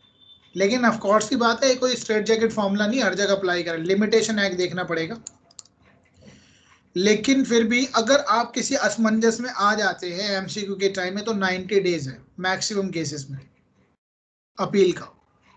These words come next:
ठीक है? तो ninety days में अगर वो खत्म हो गए, इसने appeal नहीं करी,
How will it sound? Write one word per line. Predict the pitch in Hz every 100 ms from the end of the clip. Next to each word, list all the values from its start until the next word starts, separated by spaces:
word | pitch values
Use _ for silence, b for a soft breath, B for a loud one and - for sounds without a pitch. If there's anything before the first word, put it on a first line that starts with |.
| _ _ _ _ _ _ _ _
ठीक | - 180
है? | 233 - - _ _ _ b b b _ _ _ _ -
तो |
ninety | 208 202 214 247
days | 240 233 233
में | 240
अगर | 233 240
वो | 240
खत्म | 185 196 240
हो | 240
गए, | 226
इसने | 226 226 226
appeal | 220 220
नहीं | 233
करी, | 226 247 233 196